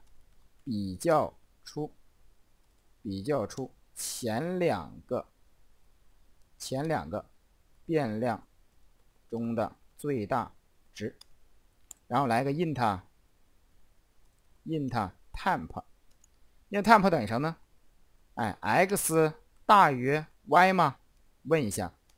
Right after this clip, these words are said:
如果大的话，就把 x 值复过来；如果不大的话，就把 y 的值复过来。然后呢，定义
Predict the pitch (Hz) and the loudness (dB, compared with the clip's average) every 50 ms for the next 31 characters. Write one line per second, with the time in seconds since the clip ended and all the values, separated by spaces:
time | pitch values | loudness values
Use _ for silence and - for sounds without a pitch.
0 | _ - - 156 220 220 180 - 202 202 170 135 123 127 117 113 165 147 127 95 | _ -8 0 2 4 4 6 8 8 6 6 6 2 0 0 2 0 0 0 0
1 | 69 87 127 165 165 - 120 92 95 104 - - 117 95 92 82 - - - - | 0 0 0 0 0 -2 -4 -6 -8 -8 -8 -6 -6 -6 -6 -8 -8 -14 -10 -4
2 | 143 196 190 180 139 - - 135 175 165 147 131 113 117 113 110 135 113 113 95 | -4 2 4 4 2 2 2 4 4 4 4 2 0 -2 -2 -2 -2 -2 -2 -2
3 | 92 101 135 165 165 151 - - 98 101 104 110 - - _ _ - - - - | 0 2 2 2 2 2 -2 -2 -2 -2 -2 -2 -6 -10 _ _ -20 -14 -10 -8
4 | 90 87 85 82 - _ - - - - - _ _ - - - - - - - | -8 -8 -10 -12 -16 _ -20 -20 -20 -20 -20 _ _ -20 -20 -20 -20 -20 -20 -20
5 | _ - 101 107 113 110 107 - - _ _ _ _ _ _ _ _ - - - | _ -8 -6 -4 -4 -4 -6 -8 -12 _ _ _ _ _ _ _ _ -20 -20 -20
6 | _ _ - - - _ - - - _ _ _ _ _ _ _ - - - _ | _ _ -20 -20 -20 _ -20 -20 -20 _ _ _ _ _ _ _ -20 -20 -20 _
7 | - - - _ _ _ _ _ _ _ _ _ _ _ - _ - - _ _ | -20 -20 -20 _ _ _ _ _ _ _ _ _ _ _ -20 _ -20 -20 _ _
8 | _ - - _ - - - - _ - _ _ - - _ _ - _ _ _ | _ -20 -20 _ -20 -20 -20 -20 _ -20 _ _ -20 -20 _ _ -20 _ _ _
9 | - _ - _ _ - _ _ - 170 160 147 143 131 127 135 143 135 - | -20 _ -20 _ _ -20 _ _ -2 -2 -2 0 -2 -2 -2 -2 -4 -4 -6